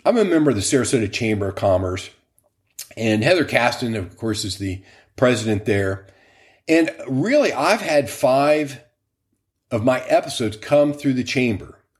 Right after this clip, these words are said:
And it is the power of connection. I believe that that's the, the chamber's tagline. I mean, my very first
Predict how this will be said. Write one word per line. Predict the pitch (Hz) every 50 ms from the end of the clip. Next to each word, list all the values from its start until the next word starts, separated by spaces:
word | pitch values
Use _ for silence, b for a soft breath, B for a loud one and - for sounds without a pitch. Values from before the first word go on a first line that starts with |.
| _ _ _ _ _ _ _ _ _ -
And | 127 135
it | 143 143
is | 160 175 208 214 -
the | - 151
power | - - 156 151 151 143
of | 139
connection. | - 135 127 131 127 123 - 127 117
I | 113
believe | 113 101 113 120 143 175 180 143
that | 135 -
that's | - 127 120 - - -
the, | 110 101
the | 92 - - 98
chamber's | 95 - 143 135 117 101 98 -
tagline. | - - 110 104 104 98 90 85 82 78 71 73 - _ b b b b b b b b b b b
I | b
mean, | 151 160 156
my | 147 143
very | 123 110 127 147 180 196 190
first | - - 160 147 147 143 139 - - -